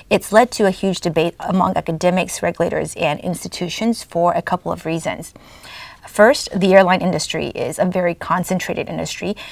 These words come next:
and it's hard for consumers to find substitute goods. So, for example, if I want to get from California to New York,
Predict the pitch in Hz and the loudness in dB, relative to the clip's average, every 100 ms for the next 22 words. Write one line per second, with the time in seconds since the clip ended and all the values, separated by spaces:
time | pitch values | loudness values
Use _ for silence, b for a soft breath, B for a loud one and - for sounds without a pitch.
0 | B B 190 185 185 - 214 247 214 - | B B 0 2 0 6 6 6 0 0
1 | 175 - 175 180 - - - - - - | -2 0 -2 -2 -2 -4 -4 -4 -4 -6
2 | - - - - - - - - B B | -6 -8 -8 -10 -6 -6 -6 -10 B B
3 | B - - 175 160 190 170 180 175 - | B -10 2 2 4 2 2 2 2 0
4 | - 170 170 170 180 190 - 170 - - | -2 2 2 4 4 4 2 -2 0 0
5 | - - 165 - - 113 - 208 226 226 | -2 2 2 4 0 0 4 4 6 4
6 | - 175 170 156 147 - | 2 -4 -2 0 -2 -4